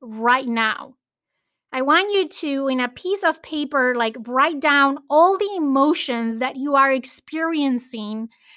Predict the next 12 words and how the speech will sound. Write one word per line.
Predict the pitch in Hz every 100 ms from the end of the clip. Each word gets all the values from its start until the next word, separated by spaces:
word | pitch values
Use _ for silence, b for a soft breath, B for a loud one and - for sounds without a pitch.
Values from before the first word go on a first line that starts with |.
| b 262
as | 302 330 320
you're | 330 302
moving | 277 285 294 285 247
back | 247 240 247 -
to | - 269
quote | - - 349 381
unquote | 349 302 311 269 269 - -
normal. | 226 220 196 - - _ _ _ _ _ _ _ _ _ _ _
A | 285 285
lot | 311 381
of | 427
times | - 339 320 294 277